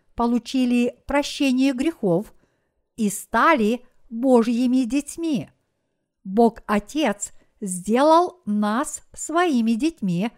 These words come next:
по нашей вере в праведность Иисуса Христа. А чтобы сделать нас своими детьми, Бог Отец – раз и навсегда смыл наши грехи,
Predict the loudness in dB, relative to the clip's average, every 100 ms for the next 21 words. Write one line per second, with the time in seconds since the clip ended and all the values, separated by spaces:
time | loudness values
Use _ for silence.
0 | _ _ _ _ _ -2 0 0 0 -2
1 | -2 -2 0 0 0 0 -2 -6 _ _
2 | _ _ -10 -4 0 2 0 -2 -2 -4
3 | -6 -4 -2 -2 -2 -4 -4 -6 -6 -8
4 | -6 -4 -4 -6 _ _ _ _ _ _
5 | _ _ -4 -2 -2 0 0 2 0 2
6 | 2 4 0 -4 -4 -2 -4 -10 -16 -10
7 | -4 -2 0 0 0 -2 -6 -8 -6 -4
8 | -4 -8 _ _ _ _ _ -4 4 4
9 | 2 -4 -4 -4 -4 -2 -2 -2 -8 -18
10 | _ _ -10 -4 0 0 0 -6 -4 -4
11 | -2 -4 -4 -4 -2 -2 -4 _ _ _
12 | _ -10 -2 2 2 2 -2 -6 -2 0
13 | -2 -2 -2 -2 -4 -4 -4